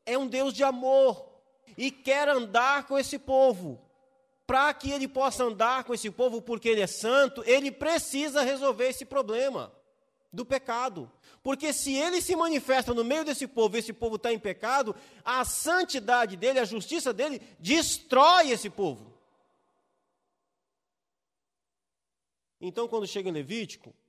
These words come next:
a tenda tá pronta, os altares estão prontos, mesinha pronta, a arca da aliança pronta, tá tudo pronto,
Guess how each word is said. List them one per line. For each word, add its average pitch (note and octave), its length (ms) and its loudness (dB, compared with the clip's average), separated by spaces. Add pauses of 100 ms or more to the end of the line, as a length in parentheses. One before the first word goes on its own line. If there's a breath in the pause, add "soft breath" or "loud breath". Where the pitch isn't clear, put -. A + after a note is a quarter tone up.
(120)
a D3+ 140 -6
tenda G3+ 320 -8
tá D#3 120 -8
pronta, G#3+ 560 -6 (1700 soft breath)
os C#3+ 260 -8
altares F3+ 640 -2
estão D#3 260 -8
prontos, G#3 540 -2
mesinha E3 520 -4
pronta, G#3 640 -2
a E3 80 -2
arca G3+ 380 -2
da F3+ 80 -2
aliança F3 340 -4
pronta, G3+ 320 -4
tá A#3 140 -2
tudo G4+ 300 -2
pronto, D3+ 460 -4